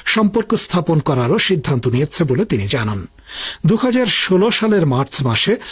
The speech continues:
আরব লীগ হিজবুল্লাহকে সন্ত্রাসী সংগঠন হিসেবে অভিহিত করে বলেছিল, সংগঠনটি মধ্যপ্রাচ্যে উগ্রবাদ ও সাম্প্রদায়িক বিভাজন ছড়াচ্ছে এবং বিভিন্ন দেশের অভ্যন্তরীণ বিষয়ে হস্তক্ষেপ করছে।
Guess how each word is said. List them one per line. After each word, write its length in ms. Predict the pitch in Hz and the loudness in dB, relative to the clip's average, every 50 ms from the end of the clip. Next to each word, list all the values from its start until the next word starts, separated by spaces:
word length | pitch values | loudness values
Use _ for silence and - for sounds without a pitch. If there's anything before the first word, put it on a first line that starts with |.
| - - - | -12 -8 -4
আরব 360 | - 143 165 185 214 247 185 | -2 0 2 2 2 2 2
লীগ 180 | 156 160 233 - - | 2 2 2 2 0
হিজবুল্লাহকে 560 | 190 175 151 143 165 160 156 165 143 - 170 | 0 0 0 2 0 0 0 0 0 0 0
সন্ত্রাসী 560 | 147 - - 170 175 165 - - 175 - 180 160 | 0 2 2 2 2 2 2 0 0 0 0 0
সংগঠন 480 | - 170 143 131 123 - - - 180 | 0 0 0 2 2 0 2 2 2
হিসেবে 460 | 180 143 - - 202 160 151 117 95 - - - - - - - - - | 2 2 2 2 2 2 2 0 -2 -6 -10 -14 -14 -14 -16 -8 -2 0
অভিহিত 400 | 180 170 131 147 180 208 - 226 | 2 2 4 4 2 2 2 0
করে 200 | 208 220 208 202 | 2 2 2 2
বলেছিল, 560 | 170 196 190 214 208 - - - 156 180 262 | 2 2 2 0 -2 -2 -2 -2 0 0 0
সংগঠনটি 720 | - - - 160 139 139 170 175 - 190 190 - 202 208 202 - - - - - - | 0 0 0 0 2 2 0 2 2 2 2 2 2 0 0 -2 -8 -18 -4 0 2
মধ্যপ্রাচ্যে 640 | 196 208 - - 202 170 190 160 143 - - 208 208 | 2 2 2 0 0 0 0 -2 -2 0 0 2 2
উগ্রবাদ 540 | 175 143 131 143 170 151 165 165 185 185 180 - | 2 2 2 2 2 2 2 2 0 0 0 0
ও 120 | - 175 170 | 2 2 2
সাম্প্রদায়িক 800 | 160 - - 185 185 175 - 196 180 175 170 165 147 147 147 | 2 2 0 0 0 2 2 2 4 4 2 2 2 2 2
বিভাজন 460 | 160 180 160 - 160 151 - 147 135 120 | 2 2 2 2 0 0 2 2 0 0
ছড়াচ্ছে 720 | - - 135 123 131 147 151 - - - - 185 180 180 - - - - - - | 0 -2 -2 0 0 0 -2 -4 -4 0 2 2 2 0 -2 -8 -12 -10 -4 -2
এবং 220 | 190 180 220 202 | 0 2 4 4
বিভিন্ন 400 | 175 170 220 - 226 226 214 202 | 4 4 4 4 4 4 4 4
দেশের 340 | 170 175 165 - - 175 165 156 - - - - - | 4 2 2 2 2 2 2 0 -2 -8 -12 -6 -2
অভ্যন্তরীণ 640 | 170 175 151 - - 190 196 190 - 196 175 156 147 | 0 0 0 2 2 2 4 4 4 2 2 2 2
বিষয়ে 440 | 131 - - - - 127 104 95 - - _ _ | 2 0 0 0 0 0 0 -2 -4 -10 _ _
হস্তক্ষেপ 540 | - 151 151 - - - 143 - - 127 113 - | -2 -2 -2 0 -2 -4 -4 -4 -4 -4 -4 -2
করছে। 480 | - 117 - - - - - 135 104 | -2 -4 -4 -4 -6 -4 -4 -4 -4